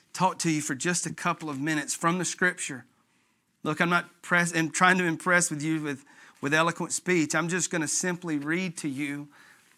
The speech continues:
what the Word of God says about this Savior named Jesus. But I wanna do it in a way that may be a little uncomfortable, and if you've known me for very long, you know that I'm okay with making people uncomfortable at times.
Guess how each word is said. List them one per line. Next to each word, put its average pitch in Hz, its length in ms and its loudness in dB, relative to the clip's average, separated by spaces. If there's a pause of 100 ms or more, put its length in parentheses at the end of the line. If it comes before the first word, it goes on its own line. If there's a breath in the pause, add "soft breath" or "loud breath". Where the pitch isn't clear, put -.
(180 loud breath)
what 165 200 0
the 160 80 0
Word 165 300 4
of 147 140 -4
God 156 300 2
says 160 480 -2
about 143 360 0
this 139 160 -6
Savior 143 380 -2
named 127 240 -6
Jesus. 127 640 -8 (1900)
But 156 80 4
I 165 40 4
wanna 185 200 2
do 185 240 0
it 175 80 0
in 160 100 0
a 151 60 -2
way 156 260 4
that 151 160 -2
may 156 240 2
be 156 160 0
a 160 60 2
little 151 240 0
uncomfortable, 151 840 -6
and 131 220 -6 (340 loud breath)
if 139 160 -6
you've 151 140 -2
known 160 240 2
me 160 160 2
for 139 260 -2
very 147 300 0
long, 147 340 0
you 139 80 -2
know 143 180 0
that 135 120 -4
I'm 143 160 -2
okay 143 260 -2
with 135 140 -4
making 143 260 -4
people 139 300 -6
uncomfortable 135 600 -8
at 127 120 -14
times. 113 540 -8